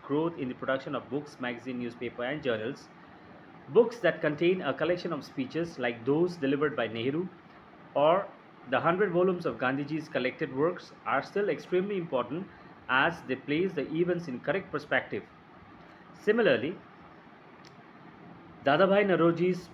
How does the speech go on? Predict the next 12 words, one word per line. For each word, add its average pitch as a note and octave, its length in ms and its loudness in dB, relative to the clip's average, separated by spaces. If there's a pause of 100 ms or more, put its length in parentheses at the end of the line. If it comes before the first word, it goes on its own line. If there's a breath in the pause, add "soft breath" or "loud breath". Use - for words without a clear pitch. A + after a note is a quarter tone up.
(140)
Poverty F3+ 600 4
and C#3 160 0 (100)
Un-British F3 540 2
Rule E3 120 2
in B2+ 100 0
India B2 380 -2 (100)
attacked D3 520 0
the C3+ 60 -2
British D#3+ 300 -2
government's D#3+ 480 0
economic D3+ 420 -4
policies D3 500 -2